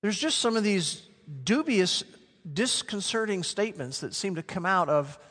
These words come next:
some inside the emerging church movement. Now, I want to share with you, uh, a couple of quotes from Rob Bell. And Rob Bell is a pastor in Grand Rapids, Michigan, and he's written some materials. He's written a book called Velvet Elvis. And,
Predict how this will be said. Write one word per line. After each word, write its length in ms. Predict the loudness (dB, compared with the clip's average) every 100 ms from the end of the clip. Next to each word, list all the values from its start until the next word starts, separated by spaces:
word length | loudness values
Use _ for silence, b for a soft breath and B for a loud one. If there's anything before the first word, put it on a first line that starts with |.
| b
some 420 | -2 2 2 2
inside 640 | -2 -4 0 0 0 -2
the 80 | -4
emerging 440 | -2 -2 -2 -4 -4
church 440 | -2 -4 -4 -10 b b b b b b _ -8
movement. 400 | -2 -2 -4 -10 -14 _ _ _ _ B B B
Now, 160 | 8 10
I 20 |
want 120 | 8
to 40 |
share 220 | 6 8 8
with 100 | 10
you, 220 | 8 10
uh, 580 | 8 6 4 -4 -8 -14 -20 -12
a 80 | -6
couple 360 | 2 4 6 4
of 80 |
quotes 280 | 8 8 8
from 220 | 4 2
Rob 340 | 8 8 8 6
Bell. 340 | 8 8 4 -4 -20 -20 -20 _ _ _ B B B B
And 160 | 6
Rob 260 | 10 10 10
Bell 280 | 10 10 8
is 120 | 6
a 40 |
pastor 600 | 0 4 6 6 4 2
in 160 | 2 2
Grand 420 | 2 4 4 4
Rapids, 560 | 4 4 4 -2 -4 -2
Michigan, 680 | 2 2 2 0 2 0 -2
and 240 | -6 -4 -2
he's 320 | 0 -2 0
written 320 | -2 -2 -4
some 180 | -4 -4
materials. 560 | -4 -2 0 2 0 -4
He's 280 | -6 -4
written 140 | -4 -4
a 40 |
book 240 | -2 -2 0
called 340 | 0 0 0
Velvet 440 | 2 2 0 -4 0
Elvis. 480 | 2 2 0 -2
And, 160 | -4 -6